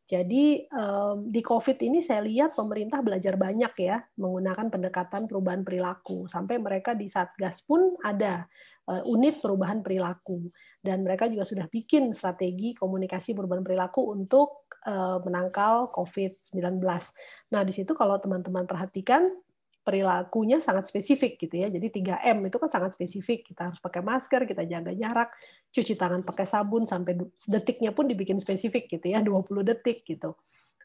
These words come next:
Nah, kemudian, eh, jadi walaupun lingkungannya dipengaruhi luas, tapi pesan dan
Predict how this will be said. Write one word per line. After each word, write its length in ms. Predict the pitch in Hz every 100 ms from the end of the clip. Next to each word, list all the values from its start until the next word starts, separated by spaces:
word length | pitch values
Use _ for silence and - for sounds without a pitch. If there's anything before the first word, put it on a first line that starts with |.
| -
Nah, 160 | 190
kemudian, 720 | 180 185 190 208 247 302 311 359
eh, 240 | 214 202
jadi 240 | 190 240
walaupun 480 | 320 226 208 208 233
lingkungannya 560 | 214 208 190 190 185 190
dipengaruhi 320 | 175 175 185
luas, 400 | 175 170 294 -
tapi 240 | 180 302
pesan 480 | 302 - - 196 190
dan 400 | 185 185 185 185